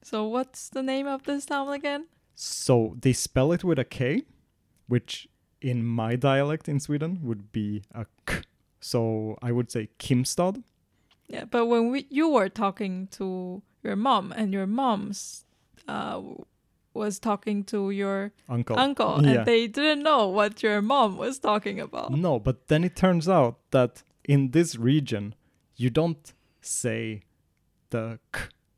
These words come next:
Speaker 2: for this. You say the, you say a ch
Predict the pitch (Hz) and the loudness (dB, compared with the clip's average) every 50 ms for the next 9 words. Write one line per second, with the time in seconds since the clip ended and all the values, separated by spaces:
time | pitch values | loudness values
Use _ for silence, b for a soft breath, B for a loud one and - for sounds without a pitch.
0 | _ _ _ _ _ - - - 131 113 107 120 117 117 107 - - - - _ | _ _ _ _ _ -6 -2 0 0 2 2 -2 -4 -4 -6 -10 -14 -14 -18 _
1 | _ _ _ _ _ _ - 131 127 123 - - 127 123 123 110 120 120 117 117 | _ _ _ _ _ _ -2 0 0 0 2 2 2 2 2 2 0 -2 -2 -2
2 | 113 107 - _ _ - 139 139 127 - 156 139 135 - - 131 123 120 110 - | -6 -8 -12 _ _ -4 -2 -2 0 2 2 2 2 2 0 0 -2 -2 -4 -6
3 | _ _ _ _ _ - - - - - - | _ _ _ _ _ -4 -2 -2 -2 -2 -4